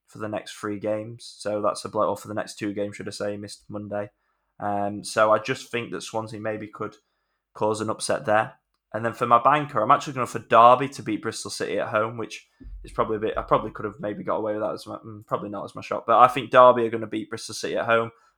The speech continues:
I think the mood around the club and the emotion that came out on Monday, I think that the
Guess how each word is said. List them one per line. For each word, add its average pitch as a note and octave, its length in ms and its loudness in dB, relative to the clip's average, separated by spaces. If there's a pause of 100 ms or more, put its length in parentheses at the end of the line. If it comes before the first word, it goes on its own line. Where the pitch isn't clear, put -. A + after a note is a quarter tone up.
I G#2 60 -14
think A2+ 340 -4 (180)
the A#2+ 80 -6
mood B2 300 0
around A#2 240 2
the A2+ 80 -8
club A2+ 340 0
and G#2 140 -4 (240)
the G#2+ 100 -2
emotion A2+ 480 2
that - 120 -8
came A#2 200 -2
out A2+ 120 4
on G#2+ 160 0
Monday, A2+ 480 -2 (140)
I A2+ 80 -6
think G#2+ 360 -12
that A2 180 -4 (460)
the G#2 180 -10